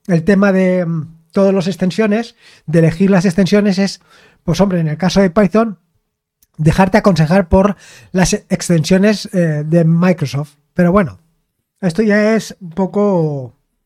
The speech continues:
alternativo. Yo te digo lo mismo que te decía anteriormente. Mi recomendación es que te instales varias extensiones, las pruebes y te quedes con aquellas que te, más te gustan.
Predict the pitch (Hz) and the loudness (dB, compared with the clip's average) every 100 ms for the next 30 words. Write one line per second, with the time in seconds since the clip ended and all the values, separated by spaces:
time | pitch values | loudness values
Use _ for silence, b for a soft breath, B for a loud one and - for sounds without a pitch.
0 | _ _ _ _ _ _ _ - 180 175 | _ _ _ _ _ _ _ -6 -2 0
1 | 160 156 147 131 - 185 240 262 254 - | -2 -2 -4 -6 -4 2 4 4 2 2
2 | 196 180 180 208 240 247 208 170 185 208 | 4 4 2 2 4 2 2 2 2 2
3 | 208 190 170 165 190 160 156 143 147 135 | 0 0 0 0 -2 0 -2 -2 -6 -8
4 | 117 - _ _ _ 180 190 202 185 185 | -12 -16 _ _ _ 2 2 2 2 2
5 | 165 233 247 180 185 - 175 151 143 143 | 2 2 2 2 0 -2 -2 -2 -6 -12
6 | - 151 190 196 160 143 165 160 160 165 | -6 -4 0 0 0 -2 -2 -2 -2 0
7 | 202 220 254 143 - 196 202 262 - B | 0 0 -2 -4 -2 0 2 0 -4 B
8 | B 123 180 170 190 220 - 185 156 170 | B -4 0 2 2 2 0 -2 -2 0
9 | 180 202 190 - - 151 147 147 165 160 | 0 2 0 -2 -6 -4 -4 -2 -4 -4
10 | 135 113 113 | -6 -8 -12